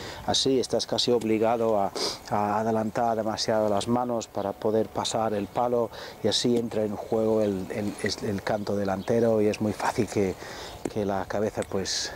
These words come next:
se clave en el, en el césped. Entonces, esas nociones de, de subir, de extenderse, de,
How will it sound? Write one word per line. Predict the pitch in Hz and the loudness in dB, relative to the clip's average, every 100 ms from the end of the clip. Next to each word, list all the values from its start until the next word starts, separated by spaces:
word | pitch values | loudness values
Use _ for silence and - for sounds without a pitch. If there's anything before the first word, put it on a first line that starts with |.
| - | -4
se | - 98 | -2 -2
clave | - 110 104 101 | 0 2 2 2
en | 101 | 0
el, | 98 92 | -2 -2
en | 107 101 | -2 0
el | 95 | 0
césped. | - 127 - 107 - - - - - | 0 0 0 -2 -2 -10 -12 -12 -2
Entonces, | 101 147 131 127 101 - - - - | 0 0 0 0 0 -6 -10 -8 -4
esas | 120 151 | 0 0
nociones | 143 147 - 143 143 123 - | 0 -2 0 0 2 0 0
de, | - 110 104 95 - - - - - - - - - - - - - - - - - - - - | 2 4 4 2 -4 -14 -16 -18 -18 -18 -18 -18 -16 -14 -14 -14 -14 -10 -8 -8 -12 -20 -20 -6
de | 110 | -2
subir, | - - 117 160 131 92 - - | 0 4 6 6 4 0 -4 -2
de | 101 | -2
extenderse, | - - 113 113 147 127 - 92 82 - - - - - | -2 0 0 2 2 2 0 -2 -6 -12 -14 -14 -16 0
de, | 110 110 107 107 101 | 4 6 6 6 4